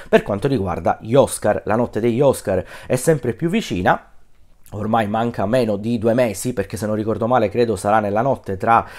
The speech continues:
il dieci e l'undici di marzo, quindi stiamo ormai giungendo a quella che è la notte più importante da un punto di vista delle premiazioni. Poi so che in tanti snobbano gli Oscar e non gliene frega niente,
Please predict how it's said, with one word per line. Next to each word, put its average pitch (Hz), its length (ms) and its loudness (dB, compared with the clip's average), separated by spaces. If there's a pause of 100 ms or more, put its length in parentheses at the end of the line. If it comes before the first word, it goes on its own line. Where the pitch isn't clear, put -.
il 110 240 -4
dieci 127 420 4
e - 140 -6
l'undici 127 560 -2
di 269 80 -4
marzo, 90 400 -6
quindi 80 260 -8 (240)
stiamo 131 340 4
ormai 110 600 2
giungendo 127 840 6 (200)
a 113 100 -4
quella 131 220 4
che 127 80 2
è - 20 4
la 120 80 4
notte 139 240 0
più 147 140 -4
importante 110 720 2
da 107 100 0
un 107 100 -2
punto 110 280 -4
di 113 80 -4
vista 123 300 -2
delle 104 240 0
premiazioni. 104 720 -4
Poi 82 200 -10
so 92 200 -4
che 92 260 -4 (260)
in 107 180 -2
tanti 120 380 4
snobbano 107 480 2
gli 143 120 2
Oscar 104 360 2
e 98 60 2
non 101 80 -2
gliene 98 180 -2
frega 117 220 0
niente, 110 420 -2